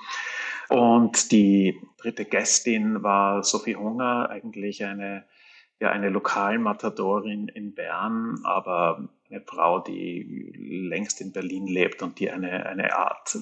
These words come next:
Weltkarriere eingeschlagen hat und weit über die Schweiz hinaus strahlt. Und die kam zurück, um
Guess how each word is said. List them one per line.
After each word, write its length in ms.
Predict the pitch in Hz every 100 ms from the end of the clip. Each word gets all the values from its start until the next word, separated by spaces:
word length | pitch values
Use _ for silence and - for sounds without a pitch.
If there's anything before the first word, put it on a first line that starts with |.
| -
Weltkarriere 1040 | - 87 98 - - 107 90 87 92 95 - - - - - -
eingeschlagen 840 | - 95 101 95 - 80 90 95 92
hat 320 | 87 92 -
und 420 | 87 87 85 - 117 - - 95
weit 200 | 87 104
über 140 | 107
die 100 | 117
Schweiz 340 | 107 95 98 -
hinaus 400 | 104 92 92 -
strahlt. 540 | - 87 80 82 -
Und 200 | 90 92
die 100 | 98
kam 320 | - 92 92
zurück, 380 | - 80 82 -
um 280 | 85 85